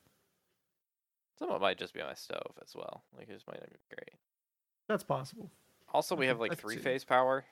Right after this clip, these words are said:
Speaker 1: so, like, everything's a little bit of a lie.
Speaker 2: Really?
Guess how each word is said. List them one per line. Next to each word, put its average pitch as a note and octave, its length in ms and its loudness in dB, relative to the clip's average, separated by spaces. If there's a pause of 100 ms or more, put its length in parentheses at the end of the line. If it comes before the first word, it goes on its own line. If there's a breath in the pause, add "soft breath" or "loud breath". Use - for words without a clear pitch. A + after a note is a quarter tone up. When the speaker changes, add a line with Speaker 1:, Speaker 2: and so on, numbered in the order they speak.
(260)
Speaker 1:
so, G#2 320 2
like, G2 380 2 (180)
everything's A2 440 -2
a G#2+ 40 -6
little G2 200 -4
bit G2+ 100 -2
of F#2 60 -4
a F#2 40 -2
lie. F#2+ 380 2 (1900)
Speaker 2:
Really? D#3+ 340 4